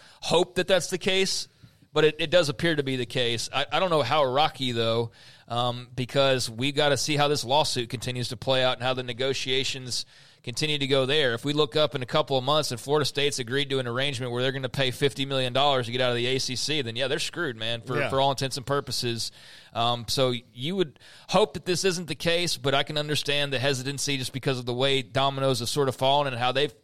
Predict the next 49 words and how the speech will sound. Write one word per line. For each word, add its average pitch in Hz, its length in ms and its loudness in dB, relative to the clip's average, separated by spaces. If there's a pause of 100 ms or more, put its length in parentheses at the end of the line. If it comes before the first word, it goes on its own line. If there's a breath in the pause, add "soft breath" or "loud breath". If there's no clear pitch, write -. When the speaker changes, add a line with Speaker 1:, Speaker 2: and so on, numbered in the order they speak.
(120)
Speaker 1:
had 131 220 -2
the 131 80 0
wool 143 240 2
pulled 139 240 0
over 131 220 2
their 127 120 2
eyes 143 200 2
a 117 40 -6
couple 123 280 -4
of 113 80 -4
times 120 340 -4
now. 120 380 0 (440 loud breath)
Um, 113 240 0
and 120 120 -2
now 147 520 4
there's, 135 200 0
there's 135 180 -6
no 156 120 0
pulling 156 340 0
wool. 151 120 4
I 139 80 2
mean, 131 260 -4
their 143 140 2
teams 160 280 -4
are - 20 -6
saying, 127 280 -2
"We 190 300 0
want 180 280 2
to 170 120 0
leave." 160 400 2
Like, 120 220 0 (100)
one 156 220 -4
team 175 240 -2
is 147 80 0
saying, 165 300 0
"We 175 180 0
want 165 220 -2
to 151 100 -4
leave." 156 300 0
Others 160 320 0
are 151 60 0
saying, 156 340 0
"Yeah, 220 200 4
we, 220 180 0
we 147 220 -6
wouldn't 202 220 -2
mind 202 180 4
that 185 140 4
either." 180 420 4